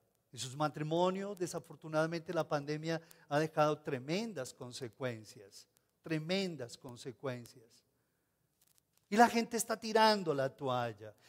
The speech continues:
Y la gente se está cansando. Y el amor de muchos se está, se está enfriando. Y el matrimonio se está convirtiendo en una, en una tremenda carga.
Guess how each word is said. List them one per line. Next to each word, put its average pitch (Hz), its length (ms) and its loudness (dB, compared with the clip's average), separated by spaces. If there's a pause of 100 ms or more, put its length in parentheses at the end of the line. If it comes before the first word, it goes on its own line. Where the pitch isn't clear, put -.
Y 226 60 2
la 247 120 12
gente 254 220 2
se 254 120 4
está 226 260 4
cansando. 208 680 6 (180)
Y 233 80 6
el 254 60 12
amor 247 220 10
de 262 120 8
muchos 294 580 12
se 202 100 6
está, 180 460 8 (1160)
se 185 120 -4
está - 180 -4
enfriando. 151 1000 0 (600)
Y 226 80 8
el 240 80 12
matrimonio 240 1000 12 (200)
se - 120 -8
está 175 160 0
convirtiendo 170 580 2
en 175 100 -2
una, 175 280 0 (260)
en 165 100 -8
una 175 220 -2
tremenda 165 680 -4
carga. 151 680 -4